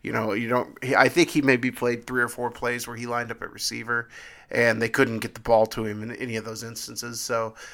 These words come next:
um, but when you look at him size-wise and athleticism-wise, you know, he showed plenty of burst running from the backfield, ran for over two hundred yards and three touchdowns, um, showed some instinctive ability running.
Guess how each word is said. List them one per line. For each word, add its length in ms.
um, 320
but 140
when 160
you 100
look 160
at 80
him 120
size-wise 880
and 80
athleticism-wise, 1040
you 80
know, 80
he 80
showed 320
plenty 240
of 160
burst 420
running 280
from 180
the 80
backfield, 600
ran 220
for 160
over 140
two 180
hundred 240
yards 320
and 100
three 160
touchdowns, 720
um, 440
showed 220
some 180
instinctive 540
ability 400
running. 460